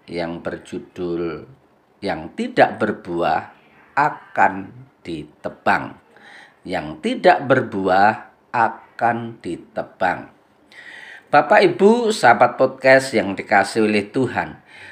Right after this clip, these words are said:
jika kita menanam pohon, baik itu pohon yang menghasilkan buah atau hanya menghasilkan bunga saja, pasti kita akan mengharapkan bahwa dari pohon itu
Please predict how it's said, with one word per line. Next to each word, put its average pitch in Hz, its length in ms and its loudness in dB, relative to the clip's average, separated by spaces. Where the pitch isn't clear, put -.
jika 131 480 2
kita 135 400 4
menanam 107 560 0
pohon, 110 560 2
baik 92 400 -2
itu 220 400 -6
pohon 113 480 4
yang 92 320 -4
menghasilkan 98 960 -4
buah 90 480 0
atau 127 640 2
hanya 165 560 2
menghasilkan 101 880 -2
bunga 90 320 -10
saja, 110 720 0
pasti 233 560 2
kita 131 320 0
akan 107 160 0
mengharapkan 101 1120 0
bahwa 87 480 -2
dari 117 400 4
pohon 95 400 0
itu 220 560 -4